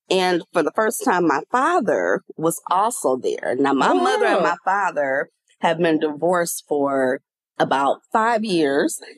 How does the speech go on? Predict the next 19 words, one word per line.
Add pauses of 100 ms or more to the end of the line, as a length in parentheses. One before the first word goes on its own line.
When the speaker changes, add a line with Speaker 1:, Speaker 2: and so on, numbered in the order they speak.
(180)
Speaker 1:
And
after
the
divorce,
like
many
divorcees,
they
did
not
wanna
be
around
each
other.
So (280)
having
a
family